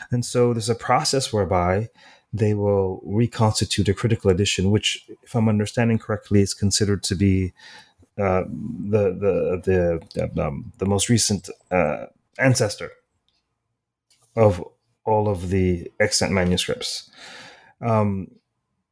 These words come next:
but in addition to the critical edition, you're also mapping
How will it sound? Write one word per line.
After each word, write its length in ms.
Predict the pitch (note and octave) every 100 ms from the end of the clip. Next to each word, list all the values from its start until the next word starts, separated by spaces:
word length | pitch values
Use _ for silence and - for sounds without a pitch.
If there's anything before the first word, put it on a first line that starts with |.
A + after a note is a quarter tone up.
| - -
but 120 | B2+
in 140 | B2+
addition 300 | A#2 D#3 F3
to 60 | D3+
the 100 | A#2
critical 320 | - G#2 G2
edition, 460 | F#2 F#2 - A2 - _
you're 200 | G#2 A2+
also 580 | A#2 B2+ - A#2+ G2+ F#2+
mapping 1080 | C#2 G2+ G#2 G#2+ G#2+ G#2+ - G2+ F#2+ F#2 F2+